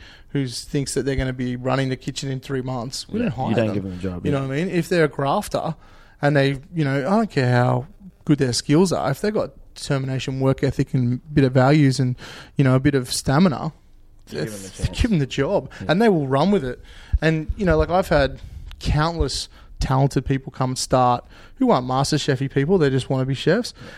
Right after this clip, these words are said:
Speaker 1: but they get to about three or four months and they reassess, and they're usually mature ages, I find, and they,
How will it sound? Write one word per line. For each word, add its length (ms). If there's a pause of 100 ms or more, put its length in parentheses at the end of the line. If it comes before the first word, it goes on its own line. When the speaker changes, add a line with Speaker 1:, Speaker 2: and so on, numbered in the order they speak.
(120)
Speaker 1:
but 140
they 160
get 420
to 140
about 280
three 220
or 40
four 200
months 460 (120)
and 160
they 300
reassess, 760 (720)
and 240
they're 160
usually 340
mature 360
ages, 520 (440)
I 120
find, 280 (400)
and 160
they, 300